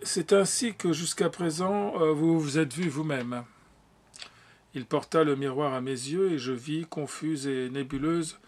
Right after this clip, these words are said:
une image sinistre mue par sa propre force, grouillant et fermentant violemment en elle. Mais en elle-même,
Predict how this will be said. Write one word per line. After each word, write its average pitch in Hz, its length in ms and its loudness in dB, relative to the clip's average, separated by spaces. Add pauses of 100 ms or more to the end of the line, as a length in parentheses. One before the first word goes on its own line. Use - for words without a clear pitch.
(420)
une 165 80 -2
image 180 420 2
sinistre 160 800 -2
mue 156 200 -2
par 151 200 -4
sa 147 180 -2
propre 143 460 -4
force, - 560 -6 (440)
grouillant 165 600 2
et 143 300 4
fermentant 156 760 -2
violemment 156 560 2
en 143 140 -2
elle. 131 340 -6 (840)
Mais 160 340 2
en 151 180 -2
elle-même, 175 640 0